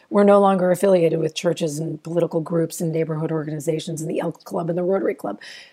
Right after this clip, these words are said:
You know, uh, what do we have? And online groups take the place of that for a lot of people. Twitter takes the place for, uh, you know, uh, of that for a lot of people. You know, it's a, a community, you know, it's solidarity and trolldom. You link arms.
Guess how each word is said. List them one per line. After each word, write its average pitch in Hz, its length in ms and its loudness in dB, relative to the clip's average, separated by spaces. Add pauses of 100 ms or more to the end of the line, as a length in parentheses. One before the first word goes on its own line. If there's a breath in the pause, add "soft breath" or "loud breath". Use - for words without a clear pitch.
You 214 100 2
know, 185 160 2
uh, - 580 -2 (140)
what 202 200 2
do 196 60 4
we 196 80 4
have? 190 340 -2 (340)
And 240 160 -12 (920)
online 202 400 4
groups 160 280 -2
take 156 180 -4
the 180 60 -2
place 226 300 -2
of 170 80 -6
that - 240 -6
for - 80 -8
a - 60 -6
lot - 160 -4
of - 60 -14
people. - 360 -8
Twitter 247 380 2
takes - 260 -10
the - 80 -18
place - 320 -14
for, - 160 -12
uh, - 360 -12
you - 200 -10
know, - 200 -12
uh, - 500 -12
of - 80 -16
that - 200 -4
for - 100 -12
a 104 40 -8
lot - 160 -6
of - 60 -10
people. - 340 -12 (920 loud breath)
You 254 100 4
know, 220 320 2
it's - 340 0
a, - 420 0
a 208 100 -4
community, 214 800 2
you 220 80 0
know, 202 100 0
it's 180 160 -2
solidarity 208 640 6
and 185 120 0
trolldom. 214 540 0
You 185 100 -6
link 180 220 -6
arms. 170 460 -10